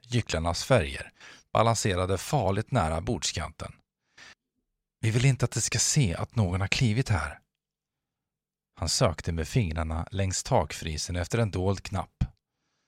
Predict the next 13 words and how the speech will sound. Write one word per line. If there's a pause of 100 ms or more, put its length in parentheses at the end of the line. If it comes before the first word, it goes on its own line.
(280)
När
han
fann
den
svängde
hela
väggpanelen (220)
med
tavla
och
allt
åt
sidan.